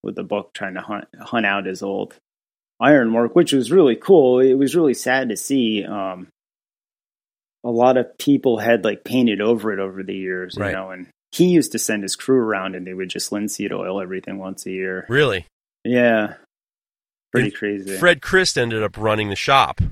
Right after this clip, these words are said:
Speaker 2: Fred
Speaker 1: Yeah,
Speaker 2: Christ
Speaker 1: I know. We had him on the podcast.
Speaker 2: I
Speaker 1: We tried
Speaker 2: know.
Speaker 1: to get him on for, like, we had him on part one, but it was, like, it was tough to cover everything that guy did in an hour.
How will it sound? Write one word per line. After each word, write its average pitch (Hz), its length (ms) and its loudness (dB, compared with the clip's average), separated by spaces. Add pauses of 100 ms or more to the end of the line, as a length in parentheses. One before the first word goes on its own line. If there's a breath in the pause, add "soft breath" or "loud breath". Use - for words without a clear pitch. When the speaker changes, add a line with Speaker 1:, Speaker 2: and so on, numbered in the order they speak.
(160)
Speaker 2:
Fred 123 180 2
Speaker 1:
Yeah, 147 160 10
Speaker 2:
Christ 135 180 6
Speaker 1:
I 131 40 2
know. 131 220 6
We 156 180 8
had 220 220 6
him 202 220 4
on 123 140 4
the 104 100 -4
podcast. 98 680 -4
Speaker 2:
I 110 120 0
Speaker 1:
We 117 60 2
tried 170 140 6
Speaker 2:
know. 262 40 4
Speaker 1:
to 311 60 4
get 247 160 4
him 139 120 4
on 135 240 4
for, 123 160 0
like, 110 140 2
we 131 140 4
had 160 140 2
him 160 100 2
on 135 380 2
part 131 220 2
one, 131 240 4
but 110 120 0
it 104 100 -2
was, 104 140 -4
like, 110 180 -2
it 110 80 -2
was 117 180 -4
tough 170 320 0
to 135 80 -2
cover 123 300 0
everything 107 380 -4
that 101 180 -4
guy 104 160 -2
did 104 220 -4
in 92 140 -10
an 92 120 -14
hour. 92 440 -8